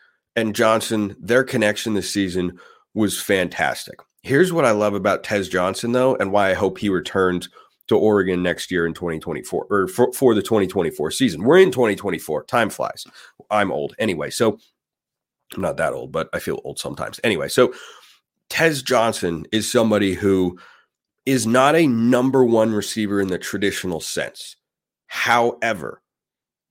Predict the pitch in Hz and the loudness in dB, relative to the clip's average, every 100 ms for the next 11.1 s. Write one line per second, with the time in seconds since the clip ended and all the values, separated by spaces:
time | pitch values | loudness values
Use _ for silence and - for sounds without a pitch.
0 | _ _ _ - 123 131 123 117 110 110 | _ _ _ -6 0 0 0 -2 0 0
1 | 101 98 - 104 95 92 101 98 110 107 | 0 -2 -2 0 0 -2 -4 -2 -2 0
2 | 117 113 202 214 147 139 - _ _ _ | 0 -2 0 2 2 0 -12 _ _ _
3 | _ - 143 135 117 127 127 120 113 - | _ -4 0 2 4 2 4 4 2 2
4 | 156 131 107 101 _ _ _ _ 117 113 | 2 2 0 -4 _ _ _ _ 0 0
5 | 101 - 101 90 90 - - 101 123 120 | -2 -2 -2 -2 -4 -6 -6 2 4 4
6 | 110 98 87 71 62 - - _ _ _ | 2 0 -4 -8 -10 -14 -16 _ _ _
7 | _ - 117 113 127 185 202 185 - _ | _ -4 0 2 4 4 4 -2 -10 _
8 | _ _ _ _ _ - 120 117 113 104 | _ _ _ _ _ -6 -4 -2 -2 -2
9 | 104 - 95 92 87 87 _ _ _ - | -2 -6 -4 -2 -4 -6 _ _ _ -2
10 | 117 117 117 117 113 101 95 95 - 110 | 2 2 0 -2 -4 0 0 0 -4 -6
11 | 110 | -8